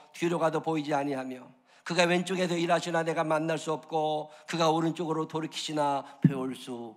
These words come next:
없구나." 사람들에게 하나님은 어디 계시냐고 물어보면, "네가 이렇게 인도함 받았잖아,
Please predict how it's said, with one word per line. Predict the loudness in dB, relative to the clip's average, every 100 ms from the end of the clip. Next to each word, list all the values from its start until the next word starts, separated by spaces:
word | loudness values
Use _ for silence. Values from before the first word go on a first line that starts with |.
| -14
없구나." | -10 -10 -12 -20 -20 -20 _ _ _ _ _ _ _ _
사람들에게 | 0 2 4 2 0 -2 -6 -8 -16 _ _ -10
하나님은 | -2 2 2 2 2
어디 | 2 2
계시냐고 | 0 0 2 0
물어보면, | 0 -2 -4 -4 -4 -4 -8 -18 -18 -6
"네가 | -2 -2
이렇게 | -2 -4 -4
인도함 | 0 0 0
받았잖아, | -2 -6 -6 -6 -6 -6 -8